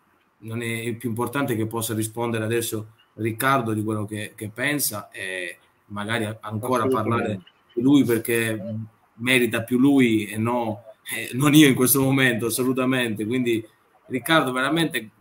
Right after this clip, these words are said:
Speaker 1: grazie, è una, una cosa pubblica che io dico, sei un grande artista, sei veramente una, una, una bellissima persona, e penso che gli allievi e soprattutto che, che si iscriveranno alla masterclass, ma a prescindere dalla masterclass,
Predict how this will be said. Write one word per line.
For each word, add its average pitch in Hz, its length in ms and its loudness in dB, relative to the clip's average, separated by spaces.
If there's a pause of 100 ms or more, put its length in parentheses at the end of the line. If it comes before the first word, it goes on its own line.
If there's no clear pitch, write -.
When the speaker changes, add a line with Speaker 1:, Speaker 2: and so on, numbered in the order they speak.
Speaker 1:
grazie, 139 640 -2
è 113 120 -20
una, 117 360 -16
una 120 160 -14
cosa 127 280 -6
pubblica 127 500 -6
che 113 100 -12
io 117 160 -10
dico, 143 280 4
sei 131 120 0
un 120 100 -2
grande 123 280 -2
artista, 160 340 -4
sei 117 140 -10
veramente 123 360 -4
una, 113 180 -8 (420)
una, 113 500 -6 (120)
una 107 580 -8
bellissima 113 460 -6
persona, 110 720 0
e 98 180 -12 (200)
penso 135 340 2
che 117 120 2
gli 120 60 0
allievi 135 640 6 (360)
e 113 60 -6
soprattutto 127 680 -2
che, 110 440 -6
che 113 120 -6
si 107 120 -4
iscriveranno 120 360 0
alla 117 100 0
masterclass, 117 640 0
ma 127 260 2
a 131 160 0 (120)
prescindere 127 560 0
dalla 113 160 -2
masterclass, 113 840 -6